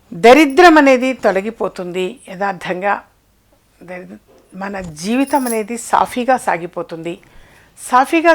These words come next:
సాగిపోతుంది అనంటే అందులో ఎన్నో ఎన్నెన్నో అంతరార్థాలు ఉంటాయి. స్పెసిఫిక్‌గా ఈ ఒకటి, ఈ ఒకటి, ఈ ఒకటి అని చెప్పి తెలియచేయకుండా ప్రయోజనాలు అన్ని విధాలుగా అన్నమాట మనకి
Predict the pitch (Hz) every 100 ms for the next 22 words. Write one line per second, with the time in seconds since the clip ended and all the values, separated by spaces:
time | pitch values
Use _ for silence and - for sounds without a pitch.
0 | 320 247 247 - 240 226 202 202 214 196
1 | 185 185 208 220 - 180 175 202 214 190
2 | 175 190 208 226 185 175 185 190 202 196
3 | 175 185 190 190 - 175 165 165 185 185
4 | _ _ _ _ _ _ _ _ _ _
5 | _ - - 269 269 294 311 269 294 285
6 | 233 233 240 240 220 233 247 214 196 208
7 | 208 208 220 220 240 185 196 196 190 202
8 | 202 170 180 - 185 185 165 165 170 -
9 | 180 190 196 - 165 160 165 185 196 208
10 | 294 320 _ _ _ _ _ _ _ _
11 | _ _ _ _ - 240 285 330 311 262
12 | - 247 247 240 220 180 180 175 185 180
13 | - _ _ _ 180 180 180 254